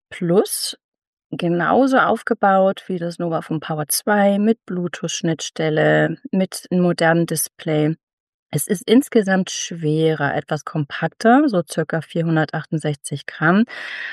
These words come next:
und hat dann auch einen größeren Motor. Das bedeutet, dass hier mehr Kraft in der Amplitudenarbeit dann auch übertragen wird. Und das ist dann zum Beispiel eben ein Anwendungsspektrum mehr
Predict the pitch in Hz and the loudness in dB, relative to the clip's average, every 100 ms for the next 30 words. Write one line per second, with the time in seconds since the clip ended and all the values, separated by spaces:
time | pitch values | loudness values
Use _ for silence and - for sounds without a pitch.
0 | - - - - - 190 185 185 - 180 | -12 -14 -16 -8 0 4 4 2 -2 -6
1 | 185 185 - - - 170 180 - 175 - | 0 0 0 -8 -4 -2 0 0 0 0
2 | 175 175 - 180 180 - 170 165 185 214 | 0 0 0 -2 -2 0 2 4 2 2
3 | 156 147 139 - 156 151 170 - 175 - | 0 0 -2 -6 -2 0 0 0 -6 -6
4 | 165 - 180 170 165 165 175 175 - - | -10 -6 -2 0 2 2 4 2 -2 -8
5 | - 175 175 - - - 165 160 143 160 | -6 -4 -4 -6 -10 -2 0 2 0 0
6 | 160 - 180 165 151 143 147 151 139 - | -4 -4 -4 0 0 0 -2 -2 -2 -2
7 | 147 135 143 147 147 143 - 147 147 143 | 0 0 -2 -4 -4 -6 -4 -2 0 2
8 | 147 208 - - - - - - - _ | 2 0 0 -10 -14 -12 -12 -14 -20 _
9 | - 185 190 190 190 190 - - - _ | 0 4 6 6 4 2 -4 -12 -18 _
10 | 175 196 - 240 226 220 202 202 185 165 | 2 2 0 -2 0 0 0 0 2 4
11 | 190 - 190 - 175 147 160 165 190 190 | 2 -2 -2 0 0 -2 0 2 2 0
12 | 185 - 175 - - 170 165 165 165 | -2 -4 -6 -4 -2 0 2 2 2